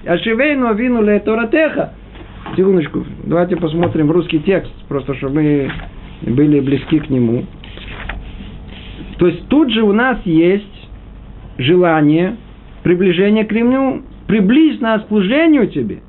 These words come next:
Для этого мы появились в этом мире. Как только получили разум, мы не бежим: «Дай мне здоровье, дай мне». Сейчас, секундочку.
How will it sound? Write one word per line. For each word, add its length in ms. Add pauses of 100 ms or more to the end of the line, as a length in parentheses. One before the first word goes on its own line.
(100)
Для 160
этого 260
мы 60
появились 340
в 60
этом 280
мире. 320
Как 240
только 240
получили 520
разум, 560 (240)
мы 120
не 200
бежим: 480 (240)
«Дай 200
мне 580
здоровье, 580
дай 200
мне». 920
Сейчас, 220
секундочку. 680